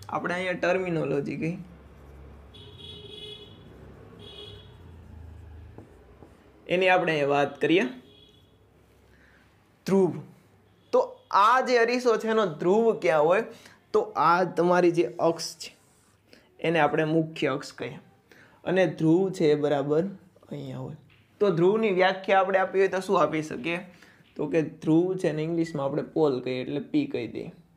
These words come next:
તમારી પાસે જે અરીસો છે, પરાવર્તક અરીસો છે, એ અરીસાની સપાટી ઉપર મધ્યમાં આવતું બિંદુ એટલે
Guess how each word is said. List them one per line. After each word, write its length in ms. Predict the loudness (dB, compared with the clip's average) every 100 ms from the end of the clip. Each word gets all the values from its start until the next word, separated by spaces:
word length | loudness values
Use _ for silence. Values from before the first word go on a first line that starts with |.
| _ _ _ _ -20 _ _ _ _ _ _ _ _ _ _ _ _ _ _ _ _ _ _ _ _ _
તમારી 440 | 0 4 4 2 2
પાસે 300 | 2 2 0 2
જે 100 | 2
અરીસો 420 | 2 0 -2 0 0
છે, 180 | 0 -4 -4 -10 -20 _ _ _ _
પરાવર્તક 640 | 0 2 2 -2 0 0 0 -10 -20 _
અરીસો 440 | 2 2 0 2 2 2
છે, 180 | -2 -4 -6 -16 _ 0
એ 80 | 0 2 2
અરીસાની 800 | 2 2 0 2 2 4 2 0 -6 -18 -20 _ _
સપાટી 640 | -12 2 2 4 2 2 2
ઉપર 380 | 0 2 2 2 4
મધ્યમાં 800 | 2 2 2 4 4 2 0 0 0
આવતું 580 | 4 4 4 4 2 2
બિંદુ 380 | 2 2 4 4 2 -4 -4
એટલે 320 | -2 0 0